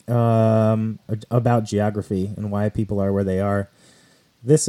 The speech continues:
you know, John's gospel is interesting because from very early on, maybe in second or third chapter, Jesus goes to Jerusalem. Uh, and in the other gospels, Jesus is kind of, like, slowly making his way from Galilee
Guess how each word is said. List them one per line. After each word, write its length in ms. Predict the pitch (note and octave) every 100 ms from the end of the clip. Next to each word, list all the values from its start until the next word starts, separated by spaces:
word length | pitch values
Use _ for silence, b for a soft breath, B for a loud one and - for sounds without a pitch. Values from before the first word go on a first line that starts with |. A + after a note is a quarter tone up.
| -
you 180 | C#3+ D3
know, 100 | C#3+
John's 300 | C3 C#3+ D3+
gospel 340 | C#3+ C3+ C#3
is 100 | A#2+
interesting 380 | A#2 B2+ - A#2
because 280 | A2 - A2
from 240 | - A2
very 360 | G#2 B2+ D3 C#3+
early 320 | A#2 A2+ G#2+
on, 280 | G#2+ G#2+ G#2
maybe 220 | A2 A2
in 120 | G#2
second 480 | G2+ - - G#2 A2+
or 60 | G2
third 280 | A2+ G#2+ -
chapter, 340 | A2+ G#2+ G2+
Jesus 380 | F#2 A#2+ A#2 -
goes 240 | A#2 G#2+
to 100 | -
Jerusalem. 760 | A#2 A2 G#2+ A#2+ A2 F2 D#2 G#2 _ _ -
Uh, 420 | A2 G#2+ G#2 G#2 -
and 360 | A#2+ A2+ G#2 -
in 160 | A#2
the 100 | A#2
other 200 | C#3 D3+
gospels, 500 | B2 A2 - A2 G#2+
Jesus 300 | - G#2+ G2+
is 80 | G2
kind 160 | G#2+ G2+
of, 100 | G2
like, 180 | F#2 -
slowly 420 | - A2 G#2 G2+
making 260 | G2+ G2 F#2+
his 100 | F#2+
way 140 | F#2+
from 240 | F#2 F#2+
Galilee 500 | F#2+ F#2 F#2+ F#2 F2+